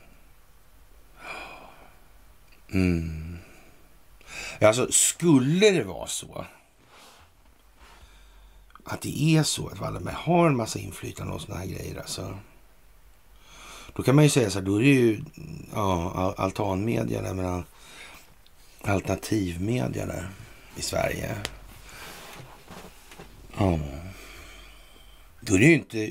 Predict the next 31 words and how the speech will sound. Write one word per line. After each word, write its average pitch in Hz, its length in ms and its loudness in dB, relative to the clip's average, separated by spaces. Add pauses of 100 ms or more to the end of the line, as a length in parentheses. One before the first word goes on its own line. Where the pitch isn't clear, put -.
(240)
det 101 120 -8
är 113 40 -2
ju 123 40 0
inte 143 160 -2
utan 101 220 -6
att 101 60 -10
man 101 260 -6
liksom 104 240 -10
undrar 110 440 0
lite, 101 260 -2 (480)
o-, - 160 -12
o-, 113 180 -2
om 107 80 -2
man 104 420 -4 (300)
säger 127 340 2
att 110 100 -2
man 117 140 -2
tillhör 117 500 -2
alternativmedia 107 840 -4
och 104 60 -4
dessutom 101 340 -6
har 101 60 -4
jobbat 110 640 2
åt - 340 -4 (920)
Investor 101 540 0
Ericsson 98 480 -2
i, 98 200 -6
i 95 100 -2
värdliga 92 460 -2
tider 107 460 0
nästan. 110 540 -4